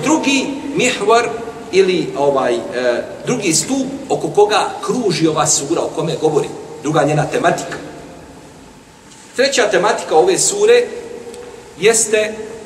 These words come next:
spominjanje Ehlul Kitaba. Ehlul Kitab,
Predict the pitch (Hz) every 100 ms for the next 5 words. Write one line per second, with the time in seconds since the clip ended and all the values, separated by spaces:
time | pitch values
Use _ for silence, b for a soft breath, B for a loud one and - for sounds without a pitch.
0 | - - - - - - - - 208 214
1 | 208 196 196 180 180 160 160 151 143 -
2 | 104 104 101 - - - - - - -
3 | - - 139 123 - 117 175